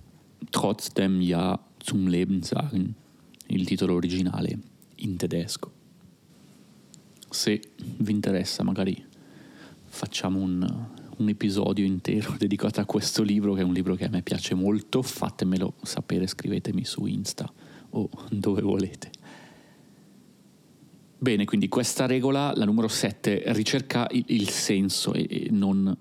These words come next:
il vantaggio personale. Quindi qua, secondo me,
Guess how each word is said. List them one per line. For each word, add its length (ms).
il 220
vantaggio 720
personale. 760
Quindi 200
qua, 280
secondo 380
me, 300